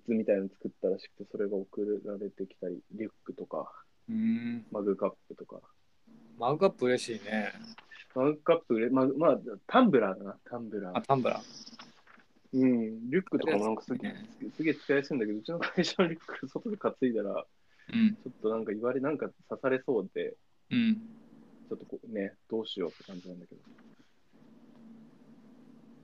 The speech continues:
Speaker 1: かな、ぐらいっすかね。てか、まあ、俺の話じゃなくて、
Speaker 2: うん。
Speaker 1: 俺らが二ヶ月ぐらいあんま交流してない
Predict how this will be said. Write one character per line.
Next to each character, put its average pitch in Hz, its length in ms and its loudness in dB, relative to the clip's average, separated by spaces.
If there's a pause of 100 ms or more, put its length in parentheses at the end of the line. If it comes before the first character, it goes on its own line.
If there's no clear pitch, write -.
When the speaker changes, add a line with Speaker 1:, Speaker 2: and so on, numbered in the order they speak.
(3000)
Speaker 1:
か 101 60 -12
な、 101 320 -10 (200)
ぐ 113 160 -6
ら 120 140 2
い 92 40 -2
っ 95 40 -10 (120)
す - 60 -20
か - 120 -4
ね。 95 200 -8 (140)
て - 80 2
か、 85 240 4 (300)
ま 110 100 -2
あ、 101 40 2
俺 143 280 4
の 165 160 0
話 151 360 -6
じ 123 40 -2
ゃ 107 40 0
な 101 80 -2
く - 100 -20
て、 87 380 -4 (240)
Speaker 2:
う 123 60 -4
ん。 113 100 2
Speaker 1:
俺 143 120 6
ら 135 80 4
が 95 360 2
二 107 140 -10
ヶ 113 140 0
月 117 220 -4
ぐ 117 100 2
ら 98 100 4
い 92 40 2
あ 95 80 0
ん 101 100 -2
ま 101 140 -2
交 110 260 0
流 104 80 0
し - 80 -10
て 117 100 -6
な 110 140 -4
い 98 40 -2